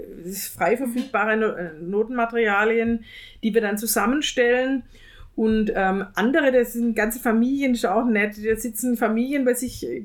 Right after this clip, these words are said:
Speaker 1: daheim mit Glas Wein im Wohnzimmer,
Speaker 2: Sehr schön.
Speaker 1: Couch und, äh, singen, äh, sehen uns groß auf dem Fernsehen.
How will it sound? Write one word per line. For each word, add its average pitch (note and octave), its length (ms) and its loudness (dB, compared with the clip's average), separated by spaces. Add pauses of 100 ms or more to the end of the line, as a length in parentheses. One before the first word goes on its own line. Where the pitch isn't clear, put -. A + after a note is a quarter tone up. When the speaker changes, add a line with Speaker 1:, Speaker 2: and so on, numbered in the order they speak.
Speaker 1:
daheim A3+ 680 0
mit A#3 220 -2
Glas G#3+ 340 2
Wein A3+ 300 2
im A#3 160 0
Wohnzimmer, C4 480 2
Speaker 2:
Sehr B3+ 60 4
schön. B3 140 2 (200)
Speaker 1:
Couch G#3+ 180 -6
und, A#3 260 2
äh, G#3 180 0
singen, B3 440 0
äh, G#3 140 0
sehen A3 220 2
uns A3+ 140 -6
groß A3 200 -2
auf A#3 80 0
dem A3+ 100 -2
Fernsehen. A3 540 -2